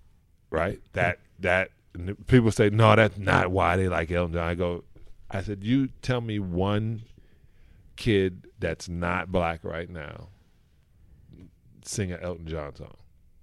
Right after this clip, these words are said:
Tell me, tell me Elton John song. Tell me one. They can't tell you."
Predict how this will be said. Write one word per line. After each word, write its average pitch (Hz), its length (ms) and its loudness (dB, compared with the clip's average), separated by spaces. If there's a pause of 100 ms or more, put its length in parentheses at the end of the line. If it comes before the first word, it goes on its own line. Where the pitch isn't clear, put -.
(520)
Tell 104 180 4
me, 107 220 -2 (200)
tell 151 240 8
me 143 160 4
Elton 113 240 0
John 80 260 -4
song. - 140 -20 (120)
Tell 127 180 6
me 120 100 -2
one. 104 320 2 (200)
They 90 100 -8
can't 87 280 -6
tell 82 220 -8
you." 85 100 -14